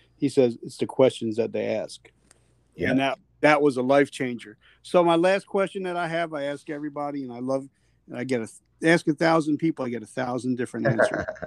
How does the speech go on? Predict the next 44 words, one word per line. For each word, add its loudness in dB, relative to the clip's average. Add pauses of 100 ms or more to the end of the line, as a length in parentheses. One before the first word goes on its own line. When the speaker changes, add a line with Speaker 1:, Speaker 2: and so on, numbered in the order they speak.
(340)
Speaker 1:
You 4
know, 4
we 6
live 6
in 6
a 2
crazy 4
world. 0
We're -4
still -4
in -2
the, -8 (260)
uh, -10
covid 2
world. -2 (120)
Speaker 2:
Yes. 2
Speaker 1:
With, -2 (300)
um, -4
uh, -10 (260)
you 8
know, 6
here 8
in 10
New 6
Jersey, 2
a -2
lot 0
of -8
parents -2
lost -2
their -4
jobs. -4 (280)
So 0
we 6
got 0 (100)
parents 2
driving 0
Uber, 4
Da-, 0 (160)
you -2
know, -4
DoorDash. 0
Speaker 2:
Oh, 4
yeah. -2